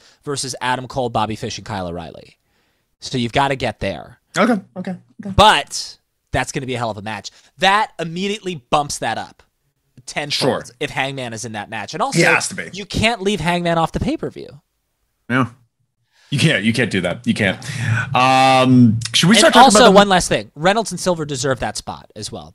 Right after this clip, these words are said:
Speaker 1: They've worked so
Speaker 2: Th-,
Speaker 1: hard.
Speaker 2: and honestly, I want them to win it. Like, but I guess I know what you're
Speaker 1: They
Speaker 2: saying,
Speaker 1: could win
Speaker 2: though.
Speaker 1: it. They could. I mean, they win it, and then Kenny and the Bucks feud with Cole, Fish, and O'Reilly, just without the titles, which of, like,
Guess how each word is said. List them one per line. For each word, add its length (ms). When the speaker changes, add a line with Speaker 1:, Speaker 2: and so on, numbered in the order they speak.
Speaker 1:
They've 160
worked 220
so 120
Speaker 2:
Th-, 100
Speaker 1:
hard. 100
Speaker 2:
and 200
honestly, 400
I 120
want 240
them 120
to 80
win 180
it. 200
Like, 180
but 120
I 100
guess 240
I 220
know 160
what 80
you're 120
Speaker 1:
They 40
Speaker 2:
saying, 220
Speaker 1:
could 60
win 160
Speaker 2:
though. 60
Speaker 1:
it. 200
They 120
could. 460
I 100
mean, 180
they 160
win 200
it, 160
and 180
then 340
Kenny 340
and 100
the 60
Bucks 340
feud 400
with 460
Cole, 640
Fish, 400
and 80
O'Reilly, 680
just 200
without 280
the 60
titles, 560
which 160
of, 100
like, 200